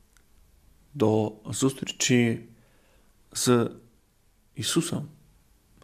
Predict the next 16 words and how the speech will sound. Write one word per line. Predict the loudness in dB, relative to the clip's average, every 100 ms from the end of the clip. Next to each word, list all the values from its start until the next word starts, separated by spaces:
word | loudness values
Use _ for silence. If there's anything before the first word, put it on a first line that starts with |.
| _ _ _ -20 -10
наскільки | -6 -2 0 2 4
я | 4
є | 4
готовий | 0 -2 -2 0 0 -2 -6 -20 _ _ _ _ _ _ _ _ -8
на | -4 -2 -4 -8 -6
кінець | 2 4 4 0 -8 -10
світу. | -8 -2 2 2 0 -10 -12 -20 _ _ _ -20 -20 -20 -20 -20 -20 -20 _ _
І | -2 2 2 0 -4 -10 -20 _ -20
в | -16
таких | 0 4 4 0 -18 _ -20 _ _ _
не | -6
дуже | 2 4 4
глобальних | 2 2 2 0 -2 -6 -8 -20 _ -8
масштабах, | -6 -4 -2 -2 -6
тому | -10 -8 -4
що | -4 -2 -6